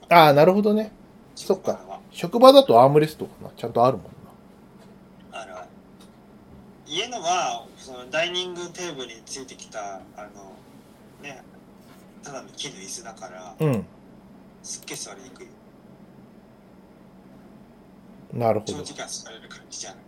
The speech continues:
Speaker 1: はい。
Speaker 2: これもいつかどうにかしたいけど、お金かかるからちょっとまだ無理なんだよね。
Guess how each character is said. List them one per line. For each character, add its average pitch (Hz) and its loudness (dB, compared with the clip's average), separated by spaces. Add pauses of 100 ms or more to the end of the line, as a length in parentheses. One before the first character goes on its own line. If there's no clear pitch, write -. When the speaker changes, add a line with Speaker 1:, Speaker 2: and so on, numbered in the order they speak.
(480)
Speaker 1:
は 101 -10
い。 - -14
Speaker 2:
こ 151 -14
れ 165 -14
も 165 -16
い 170 -10
つ - -14
か 131 -12
ど 131 -18
う 127 -16
に 107 -20
か 110 -20
し - -12
た 110 -18
い - -18
け - -20
ど、 - -20
お - -20
金 139 -12
か 135 -18
か 147 -10
る 123 -14
か - -16
ら - -18
ち - -20
ょ - -20
っ - -20
と 98 -20 (180)
ま 107 -16
だ - -20 (120)
無 95 -20
理 95 -20
な - -20
ん - -20
だ - -20
よ - -20
ね。 - -20